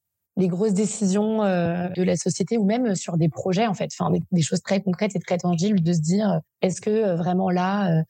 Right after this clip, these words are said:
on fait ce temps fort, euh, en fin d'année ou est-ce qu'on recule à l'année prochaine pour, euh, toujours avoir des choses à dire et des choses à raconter ?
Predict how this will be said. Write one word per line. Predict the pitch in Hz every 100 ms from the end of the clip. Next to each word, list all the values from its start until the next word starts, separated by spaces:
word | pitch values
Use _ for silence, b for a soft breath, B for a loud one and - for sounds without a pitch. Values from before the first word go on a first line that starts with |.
| b _ -
on |
fait | 170 180
ce | - -
temps | 165 180
fort, | - 190 185 185
euh, | 170 165 165 _ -
en | 180
fin | - 190
d'année | 185 190 208
ou | 190
est-ce | 175
qu'on | 180
recule | 160 170 - 196
à |
l'année | 175 170
prochaine | 180 170 185 190 196
pour, | 156 175
euh, |
toujours | 170 - 185
avoir | 170 170
des | 165
choses | - 165
à | 170
dire | 160 185
et |
des | 170 160
choses | 170
à | 170
raconter ? | 170 170 170 196 202 233